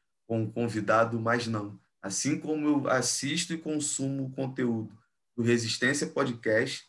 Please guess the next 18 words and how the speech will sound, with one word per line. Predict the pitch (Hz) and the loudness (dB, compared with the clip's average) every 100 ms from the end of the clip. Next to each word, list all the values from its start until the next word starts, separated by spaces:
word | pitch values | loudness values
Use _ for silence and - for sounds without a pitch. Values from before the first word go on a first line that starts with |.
| _ _ _ - | _ _ _ 0
toda | 143 151 | 2 2
semana, | 156 - 135 127 127 120 | 0 0 0 0 -2 -4
todo | 117 135 139 | -4 -2 0
mês, | 131 127 120 | 2 2 2
quando | 123 120 | -2 -4
sai | 117 117 127 | 0 2 2
um | 127 | 2
episódio, | 127 120 113 113 117 | -2 -4 -2 -2 -2
eu | |
tô | 117 | -2
lá | 113 110 110 - _ | 0 0 -2 -12 _
assistindo | 110 113 117 - 117 | -4 -2 -2 -2 2
o | 120 | 2
episódio | 113 117 117 113 - | 2 0 2 2 2
todinho | 147 165 117 127 147 | 4 4 4 -2 -2
do, | 135 131 | -2 -2
do | 131 123 | -2 0
Resistência. | 120 120 113 - 117 131 131 | 2 2 -2 0 0 2 -2